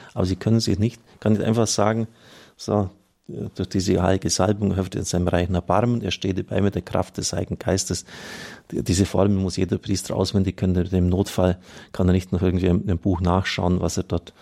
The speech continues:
zu beten hat. Also es ist Dienstamt und das, äh, und das geht es um nichts anderes. Und es wäre natürlich dann auch für den synodalen Weg ein, ein Bärendienst,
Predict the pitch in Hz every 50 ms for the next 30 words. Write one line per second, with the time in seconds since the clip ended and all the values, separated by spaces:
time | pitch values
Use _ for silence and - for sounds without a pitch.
0 | - - _ - - 87 - - 90 90 - - 90 82 85 - 95 - 110 101
1 | 92 107 98 - - - - 110 123 120 113 - - - - 90 85 85 - -
2 | - - - - _ - 92 - - 98 104 107 - - - - - - _ -
3 | - - - 107 - - - - - - - 104 92 - 101 98 - - - 104
4 | 107 - 113 95 - 101 95 92 101 95 - - - 95 95 98 98 92 82 85
5 | 80 - - - _ _ - - - - - - - - - - - - - -
6 | _ _ _ _ - 107 101 101 95 - 104 104 117 120 123 113 - - 120 113
7 | 120 110 - - 104 107 110 - 104 107 107 - - 107 101 107 104 104 101 107
8 | - - - - 104 101 101 87 - 101 90 92 101 104 92 92 98 104 101 -
9 | - - 98 92 92 90 90 85 - - _ _ _ _ - 101 92 87 - -
10 | 92 92 104 110 113 110 - - 117 123 131 139 - - - - -